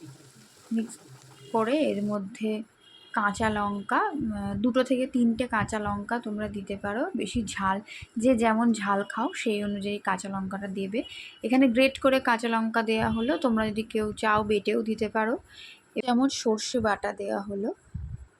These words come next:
এবার খুব ভালোভাবে আবার মিক্সড করতে হবে এটাকে। তার মধ্যে এবার দিতে হবে এক চামচ মতো জিরের গুঁড়ো।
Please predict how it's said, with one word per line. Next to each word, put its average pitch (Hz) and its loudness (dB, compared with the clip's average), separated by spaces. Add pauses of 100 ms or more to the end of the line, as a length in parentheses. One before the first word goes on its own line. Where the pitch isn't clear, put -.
(680)
এবার 214 2 (120)
খুব 226 -4 (120)
ভালোভাবে 208 0 (140)
আবার 202 -2 (120)
মিক্সড - -10 (100)
করতে 196 -6 (100)
হবে 196 -6 (120)
এটাকে। - -12 (2750)
তার 214 2
মধ্যে 226 -4 (720)
এবার 220 0 (100)
দিতে 226 -2 (100)
হবে 226 -4 (500)
এক - -4 (260)
চামচ 294 4 (140)
মতো 254 -2 (280)
জিরের 208 4
গুঁড়ো। 165 -10